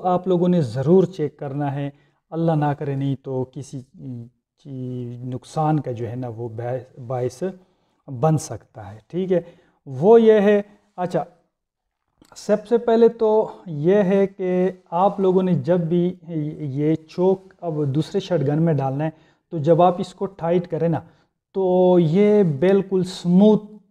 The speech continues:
इसका जो जाना है ना या इसको जो घुमाव है ये बिल्कुल स्मूथ होना चाहिए। जिस तरह पहले शॉटगन में है उसी तरह स्मूथ घुमाव जो है दूसरे में भी जो है ना ये स्मूथ आना जाना चाहिए।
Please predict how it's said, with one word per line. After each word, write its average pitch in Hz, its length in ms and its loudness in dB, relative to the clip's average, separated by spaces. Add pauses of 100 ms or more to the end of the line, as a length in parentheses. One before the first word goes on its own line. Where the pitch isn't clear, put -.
(460)
इसका 202 360 -6
जो 160 200 2
जाना 156 420 0
है 151 160 0
ना 143 140 -4 (520)
या 156 200 -2
इसको 151 360 -2
जो 139 160 -2
घुमाव 135 500 2
है 120 200 -4 (280)
ये 180 120 -2
बिल्कुल 185 380 2
स्मूथ 175 600 -2
होना 120 200 -14
चाहिए। 120 300 -10
जिस 170 240 -6
तरह 190 160 0
पहले 180 400 0
शॉटगन 170 420 0
में 170 180 0
है 165 220 -6 (360)
उसी 185 240 -8
तरह 180 240 0
स्मूथ 165 460 -4
घुमाव 139 400 -2
जो 127 140 -6
है 135 160 -6
दूसरे 135 440 -8
में 123 180 -10
भी 127 140 -10
जो 120 140 -10
है 127 60 -8
ना 135 140 -8 (380)
ये 160 140 -6
स्मूथ 160 560 -2
आना 131 260 -8
जाना 117 300 -12
चाहिए। 110 420 -12